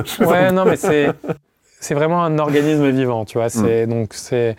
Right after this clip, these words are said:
Speaker 2: c'est organique, je dirais. Ce qui veut, on n'est pas flat parce que on a des gens avec des seniorités différentes et des responsabilités différentes, mais on n'est pas pyramidal parce que on distribue les décisions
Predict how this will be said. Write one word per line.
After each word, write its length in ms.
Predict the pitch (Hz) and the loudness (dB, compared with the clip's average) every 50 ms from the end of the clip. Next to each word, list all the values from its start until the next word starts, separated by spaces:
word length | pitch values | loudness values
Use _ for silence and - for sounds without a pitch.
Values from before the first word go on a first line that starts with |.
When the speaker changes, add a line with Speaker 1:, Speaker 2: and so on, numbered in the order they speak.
| - - _ | -10 -20 _
Speaker 2:
c'est 160 | - - - | -8 -4 -2
organique, 480 | 123 123 127 123 127 120 120 139 160 147 | -2 -2 0 -2 -2 -2 -2 -4 -4 -4
je 60 | 127 | -4
dirais. 340 | 113 123 117 117 127 156 175 - _ _ _ _ _ _ _ _ _ _ _ _ | -2 -2 -2 0 -2 -2 -4 -8 _ _ _ _ _ _ _ _ _ _ _ _
Ce 140 | - - - | -20 -20 -6
qui 140 | - 156 | -4 0
veut, 200 | 139 151 165 175 - _ | 0 0 -2 -2 -6 _
on 60 | - 139 | -4 -2
n'est 100 | 147 139 | -2 -2
pas 140 | - 170 156 | -2 -4 -4
flat 280 | - - 185 180 185 | -2 -2 -2 -2 -2
parce 260 | 180 _ - 143 - - | -2 _ -6 -6 -6 -8
que 380 | - - 135 127 123 123 120 117 - _ _ _ _ _ | -6 -2 0 0 0 0 -2 -4 -10 _ _ _ _ _
on 80 | 135 120 | -4 -2
a 80 | 117 | 0
des 160 | 117 120 120 | 0 0 0
gens 160 | 120 123 151 165 | 0 0 0 0
avec 160 | 156 131 120 | -2 -2 -2
des 100 | 120 113 | -2 -4
seniorités 480 | - - 139 131 135 131 127 120 143 127 | -4 -4 -4 -2 -2 -2 -2 -2 -2 -4
différentes 420 | 123 117 - 127 123 135 135 - | -4 -4 -4 -4 -4 -4 -4 -4
et 40 | 120 | -4
des 100 | 113 110 | -4 -2
responsabilités 640 | 101 101 92 - - 107 - - 117 117 110 - 123 | -2 -4 -6 -4 -8 -8 -4 -2 -2 -2 -2 -2 -2
différentes, 580 | 113 113 - - 123 117 139 185 - - - - _ _ _ - - - _ _ _ _ _ | -4 -4 -4 -4 -4 -2 -2 -4 -4 -8 -14 -18 _ _ _ -20 -20 -20 _ _ _ _ _
mais 80 | - 131 | -2 0
on 40 | 135 | 0
n'est 80 | 139 135 | 0 0
pas 180 | - 165 170 | 0 -2 -2
pyramidal 640 | 170 - 160 143 135 131 135 135 127 147 156 170 185 180 | -2 -2 -2 -2 0 0 -2 -2 0 0 0 0 -2 -4
parce 240 | - 127 110 - | -6 -8 -8 -8
que 340 | - - - 135 127 123 120 120 _ _ _ _ _ _ _ _ _ _ | -12 -6 -4 -2 -2 -2 -2 -4 _ _ _ _ _ _ _ _ _ _
on 80 | 131 123 | -4 -2
distribue 680 | 120 113 113 143 165 147 - - - - 151 139 156 165 | -2 0 0 0 -2 -2 -4 -6 -4 -2 0 2 2 2
les 120 | 156 139 | 2 0
décisions 600 | 123 131 123 - - 131 120 127 135 147 165 185 | 0 0 -4 -2 -2 -2 0 0 0 0 -2 -4